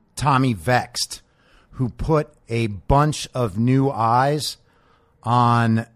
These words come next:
my profile and this podcast, and I really, truly appreciate that. The, uh, outpouring of love and support from his fans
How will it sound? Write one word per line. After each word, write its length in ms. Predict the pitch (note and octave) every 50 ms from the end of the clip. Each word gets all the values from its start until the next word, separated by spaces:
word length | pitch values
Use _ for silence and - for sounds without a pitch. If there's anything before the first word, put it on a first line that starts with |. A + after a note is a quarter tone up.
| _ _ _
my 880 | G#2 G2+ A2 A2+ A2+ A2+ A2 G#2+ G#2+ G#2+ G#2 G#2 G2+ G2+ G2 G2 - _ _ _ _ _ _ _ _ _ _
profile 760 | - C#3+ C#3 D3 - - D3 C#3+ C#3+ C#3 C#3+ C#3 C#3 D3 -
and 220 | A2 G#2 G2+ G2+
this 160 | F#2+ A#2+ A2 -
podcast, 960 | - - B2 C3 B2+ B2 A#2 - A#2 B2+ A#2+ A#2+ A#2+ A#2 A2+ - - - - _ _ _ _ _ _ _ -
and 680 | G#2+ G#2 G2+ G#2 G#2 G#2 G2+ G2+ G2 G2 G2 F#2 - - - _ _ _ _ _ _
I 100 | G#2 A2
really, 520 | A2+ G#2+ A2 A#2+ B2+ B2 B2 A#2+ A2+ G#2 G2 E2 - _ _ _ -
truly 640 | - - - C#3+ C#3 C3+ C3 A#2+ A2+ G2+ F2+ E2 - _ _ _ _ _ -
appreciate 640 | A2 - - A#2 A#2 A2 - - G#2 F#2 F2+ E2
that. 260 | - F#2 D2+ C#2 - - - - _ _ _ _ _ _ _ _ _ _ _ - - _ _ - - - _ _ _
The, 320 | A2+ A2 B2 B2 A#2+ B2 B2+
uh, 280 | B2 B2 A#2+ A#2 A#2 -
outpouring 500 | B2+ C3+ C#3+ C#3+ - C#3 C#3+ C3 B2 B2
of 220 | B2 A#2 G#2+ F2 G2
love 160 | B2 B2 A2
and 100 | A#2+ G2
support 380 | - - - B2 B2 B2 A2+ -
from 520 | - - A2+ G#2+ G2+ G2+ G2+ G2 E2+ D#2+ - _ _ _ _ _ _ _ _ _ _ _ _
his 720 | - A#2+ C3 C3+ C3 B2 A#2 A#2 G#2+ G2 F2+ - - - - _ _ _ _ _ _ _ -
fans 640 | - D3 C3 B2 A#2+ A2+ G2+ F#2+ F2+ E2+ - - -